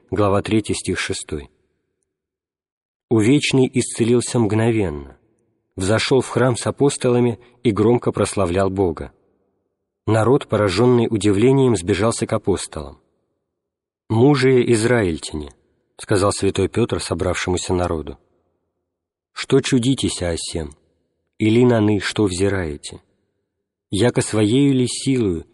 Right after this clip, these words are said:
или благочестием сотворихом его ходите? Бог Авраамов и Исааков и Иаковль, Бог Отец наших,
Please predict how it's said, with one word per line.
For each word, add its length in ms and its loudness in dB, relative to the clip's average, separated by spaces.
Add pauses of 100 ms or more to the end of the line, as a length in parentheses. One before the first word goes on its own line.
(140)
или 180 4
благочестием 840 0
сотворихом 640 0
его 260 0
ходите? 560 -6 (1200)
Бог 380 0
Авраамов 880 2
и 140 2
Исааков 720 -2 (180)
и 180 4
Иаковль, 520 0 (480)
Бог 260 0
Отец 380 0
наших, 440 -4